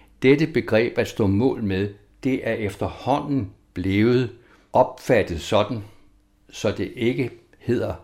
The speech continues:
det skal være lige så god som, men det skal være magen til. Inden for de sidste femogtyve år, tyve år, er der kommet en række krav til friskolen om, at blive magen til folkeskolen.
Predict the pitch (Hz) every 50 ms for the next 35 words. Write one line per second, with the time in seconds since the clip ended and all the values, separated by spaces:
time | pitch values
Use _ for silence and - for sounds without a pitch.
0 | - _ _ _ _ - - 104 - - 107 95 101 98 92 92 95 104 - 131
1 | 110 - - 139 156 - - - - 110 101 95 101 98 - _ _ _ 107 101
2 | - 101 95 - - 98 80 85 82 80 82 85 87 90 101 117 113 110 - -
3 | 64 - - _ _ _ _ _ _ _ - - _ - 113 113 131 143 135 -
4 | 107 95 92 82 - - 110 110 - - 123 104 95 80 69 - - - - -
5 | 110 104 - 110 104 98 85 92 104 110 - - - - _ _ _ - - -
6 | - 104 104 107 117 104 90 87 - - 58 - 98 87 82 - - 98 95 98
7 | 117 107 85 82 - - - 107 131 139 147 143 - - _ _ _ - - _
8 | _ _ _ _ - - _ - - - - 143 139 143 131 113 98 87 - -
9 | _ - - - 98 - - 107 101 - - 123 104 92 87 82 101 101 104 -
10 | - - - - - - - - _ _ - 98 - - 98 95 90 87 85 90
11 | 92 95 101 117 127 - - 107 - - 78 76 - - - - - 95 82 73
12 | 69 65 82 87